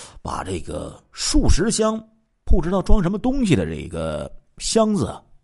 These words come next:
又搬运呢，又换车呀。按照警方当时推测，可能是毒品吧，决定呢，就让其运到目的地。等到这个张子强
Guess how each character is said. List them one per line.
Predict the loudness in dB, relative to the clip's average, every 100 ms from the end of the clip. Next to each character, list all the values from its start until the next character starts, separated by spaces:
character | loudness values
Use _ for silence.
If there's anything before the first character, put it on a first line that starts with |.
| _
又 | -8
搬 | -2 0
运 | 2 0
呢， | -2 -4 -8 _ _ -4
又 | 0
换 | 2 0
车 | 0 0
呀。 | 0 -4 -12 -20 _ _ _ _ _ _ -20 -20 _ _ _
按 | -6 -2 0
照 | 2
警 | 2 2
方 | 4 4
当 | 4 2
时 | 2
推 | 8 8 8
测， | 2 2 2 -4 -10 _ _ -14 -14
可 | -2 2
能 | 2
是 | 2
毒 | 4 8
品 | 8 6 -2
吧， | 2 2 0 -12 _ _ _ _ _ _ _
决 | 2 4
定 | 6
呢， | 4 0 -4 -18 _ _ _
就 | -4
让 | 0 2
其 | 0 0 2 2 -2 _
运 | 4 4
到 | 4 -2
目 | 4 4
的 | 4
地。 | 2 0 0 -14 _ _ _ -8
等 | -6 -4
到 | -4 -2
这 | -6 -8
个 | -12 -12 -12 -14 _ _
张 | -4 -4
子 | -6 -12
强 | -10 -6 -4